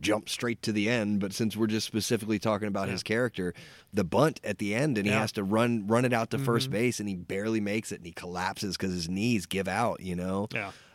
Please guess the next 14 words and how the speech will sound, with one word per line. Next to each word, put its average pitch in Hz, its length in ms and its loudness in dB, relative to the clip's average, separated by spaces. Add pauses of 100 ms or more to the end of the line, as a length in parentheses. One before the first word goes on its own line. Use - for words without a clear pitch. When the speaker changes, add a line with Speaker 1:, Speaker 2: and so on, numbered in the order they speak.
Speaker 1:
Um, 85 500 -8
Speaker 2:
Wasn't 175 260 2
he 208 160 10
was 233 140 4
the 156 80 6
one 147 240 2
that, 139 220 0
uh, 131 520 -2
that 131 180 -2
went 135 200 -2
after 135 280 -2
Berenger 117 540 -2
for, 104 340 -6
uh, 101 240 -6